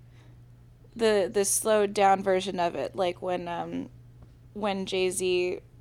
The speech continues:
tried to do that in, um, his album before this one, which was called something, I'm sure, but it was not great.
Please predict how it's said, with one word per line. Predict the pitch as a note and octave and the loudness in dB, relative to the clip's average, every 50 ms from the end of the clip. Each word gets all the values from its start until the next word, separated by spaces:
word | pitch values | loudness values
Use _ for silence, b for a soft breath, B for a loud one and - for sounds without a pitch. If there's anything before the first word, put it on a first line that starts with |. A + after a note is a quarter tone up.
| - - - - | -20 -20 -18 -8
tried | - G3 E3+ E3 D#3+ - | -4 -2 -2 -2 -4 -6
to | - - | -8 -8
do | F#3+ F3 E3+ E3+ | -6 -6 -4 -4
that | E3 E3 E3 E3 E3 - - - - - - - | -4 -4 -6 -6 -6 -8 -10 -14 -20 -18 -10 -8
in, | F3+ E3+ E3 E3 | -6 -6 -4 -6
um, | D#3+ D#3+ D#3+ D#3+ D#3+ D#3+ - - F#3+ G3 G3+ - - - - - - - - - - - - - | -6 -8 -8 -10 -10 -10 -10 -10 -10 -12 -14 -18 -20 -20 -20 -20 -20 -20 -20 -20 -20 -20 -10 -6
his | G#3 F#3 E3+ | -4 -2 0
album | F3+ E3+ F3 E3 F3 E3+ E3+ | 2 2 2 0 -2 -4 -6
before | D#3+ D#3+ - - F#3+ E3 E3 D#3+ | -10 -12 -8 -6 -4 -4 -4 -4
this | E3+ E3 E3 - - | -6 -8 -8 -10 -10
one, | - - - - - A3 - - - - - | -10 -10 -8 -8 -10 -12 -14 -18 -20 -20 -16
which | - - F#3 F3+ - | -12 -10 -10 -10 -10
was | F3 E3+ - | -10 -12 -4
called | - F#3 E3+ E3+ E3+ - | -2 -2 -2 -2 0 -2
something, | - G#3+ A3+ - - G3+ F#3 | -2 -2 -2 -4 -6 -6 -6
I'm | - F3 F3+ E3+ | -4 -4 -4 -4
sure, | F3 - - - - - - - b b b b b b b b - | -6 -8 -8 -8 -10 -10 -14 -18 b b b b b b b b 0
but | F#3+ F#3+ | 0 2
it | F3+ | 2
was | F3 F3 F3+ | 0 -2 -4
not | F3 - - | -6 -8 -8
great. | - - - - - | -8 -8 -8 -8 -8